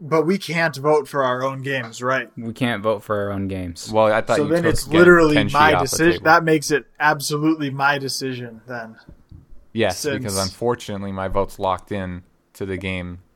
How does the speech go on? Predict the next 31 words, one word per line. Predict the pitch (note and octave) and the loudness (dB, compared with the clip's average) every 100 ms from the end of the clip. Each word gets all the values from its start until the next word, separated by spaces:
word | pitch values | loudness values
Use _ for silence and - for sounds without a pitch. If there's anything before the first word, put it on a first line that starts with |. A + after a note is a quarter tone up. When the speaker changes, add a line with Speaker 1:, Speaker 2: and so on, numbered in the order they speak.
| - | -8
Speaker 3:
that | - | -6
I'm | F2 | -6
hating | F#2 G2 F2+ F2 | -6 -6 -6 -8
right | F2 F2+ | -12 -12
now. | F2 F2 _ _ _ _ _ _ A2+ | -12 -14 _ _ _ _ _ _ -6
Speaker 2:
Mm-hmm. | G#2 F#2+ F#2+ _ A#2 | -6 -6 -10 _ -10
Speaker 3:
Just | G#2+ F#2+ | -8 -8
Speaker 1:
Ooh. | |
Speaker 3:
because | G#2+ G2+ F#2 G2+ | -8 -8 -8 -10
you | F#2 | -10
killed | - F#2 F2+ | -4 -2 0
off | F2 F2+ | -2 -4
Kenshi. | - F2 F2 - - _ _ _ _ _ _ _ _ _ _ _ _ _ _ _ - | -10 -14 -14 -18 -20 _ _ _ _ _ _ _ _ _ _ _ _ _ _ _ -4
Speaker 2:
All | C3+ | -2
right. | G#2 B2 | 0 -2
Speaker 1:
Kiowa | C3+ B2+ B2+ B2 | -4 -4 -4 -10
killed | - C3 A#2+ A#2 - | -12 -10 -10 -12 -18
Kenshi. | - | -12
Speaker 2:
Holy, | A#2+ C3 B2+ A2 G#2+ - | -6 -4 -4 -4 -8 -14
so | - C#3+ B2+ | -4 0 0
this | C#3+ D#3+ | -2 -4
is | E3 A2+ | -6 0
really | C3+ D3+ | 2 4
what | C3 A2+ | 2 2
we | A#2 | 0
have | A2+ | 0
to | G#2+ | -4
do. | G2+ G2+ E2+ - | -4 -2 -2 -6
This | A2+ - | -8 -6
Kiowa's | A2+ A2+ A#2+ A2 | 0 2 2 0
gets | G2+ G#2+ | -2 -6